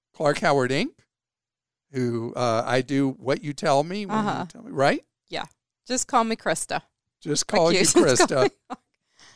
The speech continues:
Speaker 1: People love
Speaker 2: I'm just
Speaker 1: hearing
Speaker 2: happy
Speaker 1: you
Speaker 2: to
Speaker 1: on
Speaker 2: have a
Speaker 1: this
Speaker 2: job.
Speaker 1: podcast. You know
Speaker 2: Some,
Speaker 1: that,
Speaker 2: some
Speaker 1: right?
Speaker 2: don't. You know, you can't please everybody, but,
Speaker 1: Okay.
Speaker 2: um, no, I love working with you. I'm so grateful for my job. That's all I'll say.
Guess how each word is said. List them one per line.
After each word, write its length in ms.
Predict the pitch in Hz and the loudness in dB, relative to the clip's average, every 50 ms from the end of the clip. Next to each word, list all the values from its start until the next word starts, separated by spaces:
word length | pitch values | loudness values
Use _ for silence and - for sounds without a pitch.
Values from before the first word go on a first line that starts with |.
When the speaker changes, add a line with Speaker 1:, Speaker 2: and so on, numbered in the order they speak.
| _ _ _ _ _ _ _ | _ _ _ _ _ _ _
Speaker 1:
People 420 | - 233 359 - - 320 180 151 127 | -2 -2 -2 0 2 0 0 0 -2
love 440 | 120 120 139 151 185 233 170 120 107 107 | -6 -2 2 4 4 4 4 2 2 0
Speaker 2:
I'm 140 | 220 254 - | 0 0 2
just 80 | - | 4
Speaker 1:
hearing 200 | - 185 190 285 | 4 6 6 6
Speaker 2:
happy 160 | 254 247 - | 6 4 4
Speaker 1:
you 80 | 269 262 | 4 2
Speaker 2:
to 60 | - | 4
Speaker 1:
on 80 | 247 240 | 4 2
Speaker 2:
have 140 | 233 220 196 | 2 2 2
a 40 | |
Speaker 1:
this 80 | 208 196 | 0 0
Speaker 2:
job. 340 | - 190 160 151 156 147 147 | 2 4 4 4 4 2 0
Speaker 1:
podcast. 380 | - 135 101 95 92 - - | -4 -6 -6 -6 -8 -10 -10
You 100 | - 113 | -8 -4
know 80 | 117 143 | 0 0
Speaker 2:
Some, 100 | 156 156 | 2 2
Speaker 1:
that, 80 | - 104 | 2 0
Speaker 2:
some 240 | - - - 254 | 0 0 2 2
Speaker 1:
right? 140 | - - - | 2 2 2
Speaker 2:
don't. 320 | 370 330 320 330 359 - - | 2 2 2 2 -2 -4 -6
You 120 | 254 285 | -8 -6
know, 240 | 285 285 285 311 339 | -4 -2 -2 -2 -4
you 180 | 311 262 226 | -6 -8 -10
can't 380 | 208 - - 247 254 262 262 - _ _ _ _ | -12 -10 -8 -6 -4 -4 -4 -6 _ _ _ _
please 240 | - 254 254 254 - | -20 -16 -12 -8 -4
everybody, 640 | 247 226 208 220 240 202 226 226 226 226 247 247 254 - _ | -2 -2 -2 -2 -4 0 2 2 2 2 0 -6 -8 -10 _
but, 340 | - 190 190 185 185 185 175 | -4 0 2 4 4 4 2
Speaker 1:
Okay. 100 | - - 135 _ - | -2 -8 -18 _ -16
Speaker 2:
um, 520 | 202 180 165 165 165 165 160 165 165 160 _ _ _ | -12 -8 -6 -6 -6 -6 -8 -10 -16 -18 _ _ _
no, 280 | 185 190 180 156 147 - - | -6 -2 -2 -2 -2 -4 -4
I 200 | - 170 170 175 | -2 0 0 0
love 260 | 170 175 175 180 170 | 2 2 0 0 0
working 260 | 165 180 185 - 208 | -2 -8 -8 -8 -8
with 160 | 208 214 214 190 | -6 -6 -6 -4
you. 240 | 233 233 233 233 - | -2 -2 -2 -2 -2
I'm 140 | - 170 175 | -6 -10 -10
so 240 | - - - 170 | -8 -6 -4 -6
grateful 380 | 170 - 170 - - - 175 160 | -6 -6 -8 -10 -10 -10 -14 -16
for 140 | - - 170 | -14 -12 -10
my 120 | 156 160 | -10 -10
job. 300 | 156 - 151 - - - - | -8 -4 -2 -2 -2 -2 -6
That's 220 | - - - - | -12 -16 -14 -10
all 60 | - - | -8 -6
I'll 160 | - 233 240 | -6 -8 -8
say. 300 | - - 285 277 269 | -12 -18 -20 -20 _